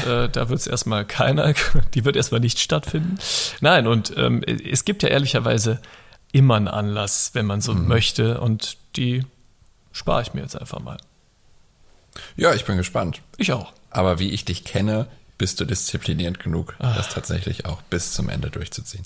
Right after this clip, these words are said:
Speaker 1: Danke. Einfach danke.
Speaker 2: Ich nehme es mir gar nicht erst vor.
Speaker 1: Das ist gut.
Speaker 2: Nee, nicht, weil ich jetzt, äh, mich als besonders undiszipliniert <laughs> darstellen möchte.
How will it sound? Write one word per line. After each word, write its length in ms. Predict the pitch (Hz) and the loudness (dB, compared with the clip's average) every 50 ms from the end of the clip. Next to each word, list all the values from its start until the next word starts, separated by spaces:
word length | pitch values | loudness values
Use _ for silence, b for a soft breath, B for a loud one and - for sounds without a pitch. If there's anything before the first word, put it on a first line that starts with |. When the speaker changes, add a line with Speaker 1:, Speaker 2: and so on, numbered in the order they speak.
| - - | -12 -10
Speaker 1:
Danke. 340 | - 139 104 - - - - - - _ _ _ _ _ _ _ _ _ - _ _ _ _ - | -10 -10 -10 -10 -16 -20 -20 -20 -20 _ _ _ _ _ _ _ _ _ -20 _ _ _ _ -6
Einfach 460 | 123 131 139 - - 117 - - - - | -4 -4 -4 -4 -6 -10 -10 -10 -14 -16
danke. 300 | - - 110 104 - - - - - _ _ _ _ _ _ - | -16 -14 -16 -16 -18 -20 -20 -20 -20 _ _ _ _ _ _ -12
Speaker 2:
Ich 160 | - - - | -8 -4 -2
nehme 180 | 92 98 95 92 | 0 2 2 0
es 120 | 92 - | 0 0
mir 100 | 85 87 | -2 0
gar 120 | 82 82 82 | 0 0 0
nicht 140 | 87 87 | -2 -2
erst 200 | - - - - | -4 -6 -8 -8
vor. 240 | - - - - 90 - - _ _ _ _ B B B B B B - | -10 -8 -8 -8 -8 -10 -12 _ _ _ _ B B B B B B -6
Speaker 1:
Das 160 | - 120 - | -4 -4 -4
ist 140 | - - - | -4 -8 -8
gut. 320 | - 80 76 - - - - - - - - - - - - - - B B B B B B B B B B B B B B B - - | -10 -10 -10 -8 -10 -10 -10 -10 -12 -12 -12 -14 -16 -16 -16 -20 -20 B B B B B B B B B B B B B B B -8 -2
Speaker 2:
Nee, 300 | - 95 95 95 92 90 | 2 4 4 4 4 2
nicht, 320 | 92 90 87 90 - - - | 2 2 0 0 0 0 0
weil 120 | 90 87 92 | 2 2 0
ich 120 | 90 - | 0 0
jetzt, 300 | 90 87 - - - - | -2 -2 -2 -4 -6 -4
äh, 360 | - 80 80 82 82 85 92 92 - - | -4 -4 -4 -2 -2 -2 -4 -4 -4 -4
mich 260 | - 85 90 - - | -2 -2 -2 -2 -4
als 120 | 85 - - | -4 -4 -4
besonders 420 | - 87 82 85 82 85 98 - | -4 -4 -2 -2 -2 -2 -4 -2
undiszipliniert 840 | - 87 85 107 92 - - - - - - - 87 110 - - - | -2 -2 -2 -2 -2 -4 -4 -6 -8 -8 -4 -2 0 0 2 4 6
<laughs> 0 | |
darstellen 760 | - - - - - - - - - - - - - - - 98 | 6 6 6 4 4 4 4 4 4 4 4 4 4 4 6 6
möchte. 280 | 151 - - - 143 | 4 4 6 4 4